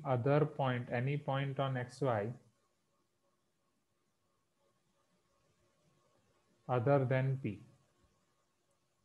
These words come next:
Can I take that? Everyone, please give me some response।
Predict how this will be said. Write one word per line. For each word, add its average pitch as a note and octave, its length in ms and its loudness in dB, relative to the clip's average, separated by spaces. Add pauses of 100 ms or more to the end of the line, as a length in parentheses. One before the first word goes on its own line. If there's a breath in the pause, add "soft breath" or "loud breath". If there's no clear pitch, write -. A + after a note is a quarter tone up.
(1600)
Can C3 80 6
I D3+ 100 8
take E3 300 4
that? G#3 380 6 (160)
Everyone, D#3+ 560 6
please D3 200 4
give D3 140 4
me D#3 80 4
some D#3+ 140 4
response। E3 440 2